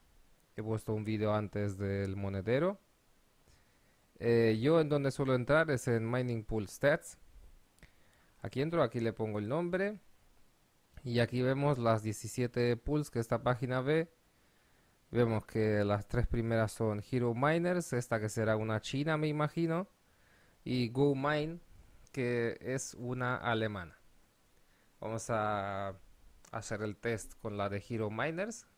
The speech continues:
con la, mm, número uno, en,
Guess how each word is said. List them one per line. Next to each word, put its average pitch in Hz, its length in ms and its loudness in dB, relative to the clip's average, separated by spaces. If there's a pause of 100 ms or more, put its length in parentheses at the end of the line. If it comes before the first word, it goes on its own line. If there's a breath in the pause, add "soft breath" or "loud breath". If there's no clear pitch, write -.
con 104 220 -8
la, 92 600 -6
mm, 92 280 -16
número 107 340 -4
uno, 170 300 -6 (1160 soft breath)
en, 107 880 -4